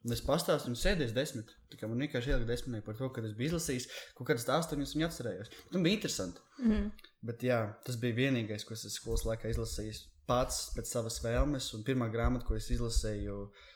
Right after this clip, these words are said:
Speaker 1: ā, bija Krustāvs.
Speaker 2: Ah, tik laba grāmata.
Speaker 1: Filma man nepatika.
Speaker 2: Tik laba filma. Es tev, man tā patīk. Es esmu, ir tas paudzes cilvēks, kad visi manā vecumā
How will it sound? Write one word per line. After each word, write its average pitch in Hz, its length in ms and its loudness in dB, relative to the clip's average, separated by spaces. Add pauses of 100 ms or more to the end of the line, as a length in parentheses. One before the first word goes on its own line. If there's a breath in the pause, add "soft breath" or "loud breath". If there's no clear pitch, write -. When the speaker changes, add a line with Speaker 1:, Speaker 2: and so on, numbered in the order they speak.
(140 soft breath)
Speaker 1:
ā, 104 140 -8 (1040)
bija 117 180 -8
Krustāvs. 180 480 0 (540)
Speaker 2:
Ah, - 160 -12 (180 loud breath)
tik 196 180 -6
laba 196 240 -4
grāmata. 196 440 -4 (840)
Speaker 1:
Filma 147 280 4
man 117 140 2
nepatika. 123 520 -2 (540)
Speaker 2:
Tik - 220 -2
laba - 200 -4
filma. 208 360 0 (340 soft breath)
Es - 220 -20
tev, - 260 0
man 226 220 2
tā 220 160 8
patīk. 220 480 6 (960 soft breath)
Es - 180 2
esmu, 226 440 6 (420)
ir 262 220 4
tas 233 160 6
paudzes 208 600 8
cilvēks, 196 540 2
kad - 220 -6
visi 208 340 0
manā 196 240 2
vecumā 190 420 -4